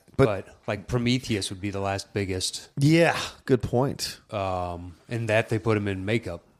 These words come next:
Speaker 1: Yeah.
Speaker 2: Why they didn't just cast an old man. Nothing against Guy Pearce.
Speaker 1: Right, right, right.
Speaker 2: But it was
Speaker 1: That's a good
Speaker 2: the
Speaker 1: point.
Speaker 2: makeup just looked so fake.
Speaker 1: Hmm.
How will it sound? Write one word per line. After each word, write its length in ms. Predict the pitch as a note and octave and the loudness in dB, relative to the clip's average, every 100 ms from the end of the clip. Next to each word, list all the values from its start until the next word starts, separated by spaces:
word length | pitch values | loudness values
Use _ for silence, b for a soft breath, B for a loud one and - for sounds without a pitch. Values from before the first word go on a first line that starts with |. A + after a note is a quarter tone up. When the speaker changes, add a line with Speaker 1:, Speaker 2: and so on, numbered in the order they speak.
| _ | _
Speaker 1:
Yeah. 280 | G2 F#2 E2+ | 2 4 6
Speaker 2:
Why 140 | A2+ | 6
they 100 | A2+ | 4
didn't 180 | A2+ G#2+ | 0 -4
just 160 | G#2+ - | -6 -4
cast 200 | A2+ A2 | -4 -2
an 60 | |
old 100 | G#2+ | -2
man. 160 | A2 A2 | 0 0
Nothing 220 | A2+ A2+ | 0 0
against 260 | G2 A2 G#2+ | 0 -2 -2
Guy 100 | G#2+ | -6
Pearce. 380 | - C3 F#2+ F2 | -4 -4 -4 2
Speaker 1:
Right, 220 | C#3 D#3 | 4 4
right, 100 | C#3+ E3 | 4 4
right. 200 | F3+ C3+ _ | 4 2 _
Speaker 2:
But 80 | G#2 | -10
it 80 | G2 | -8
was 320 | G2+ - - - | -6 -6 -8 -12
Speaker 1:
That's 140 | - | -8
a 40 | G#2 | -4
good 160 | F2 | -4
Speaker 2:
the 60 | - | -2
Speaker 1:
point. 120 | A#2+ | 0
Speaker 2:
makeup 360 | B2+ D3+ C3 - | 2 4 2 0
just 200 | A#2 A2+ | -4 0
looked 420 | A#2+ - - - | 0 0 -6 -8
so 200 | - B2 | 0 0
fake. 500 | G#2 C3+ C#3 G#2 - _ _ | 2 4 2 2 -6 _ _
Speaker 1:
Hmm. 360 | A#2 G#2+ F2 | 0 2 2